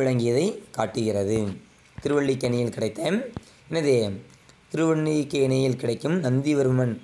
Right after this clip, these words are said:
கல்வெட்டும் பல்லவர் ஆட்சியில் இப்பகுதி சிறந்து விளங்கியதை காட்டுகிறது.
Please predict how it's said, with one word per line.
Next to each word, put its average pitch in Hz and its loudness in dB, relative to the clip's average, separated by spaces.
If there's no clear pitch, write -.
கல்வெட்டும் 120 -2
பல்லவர் 160 0
ஆட்சியில் 147 -2
இப்பகுதி 139 0
சிறந்து 143 0
விளங்கியதை 127 2
காட்டுகிறது. 104 -2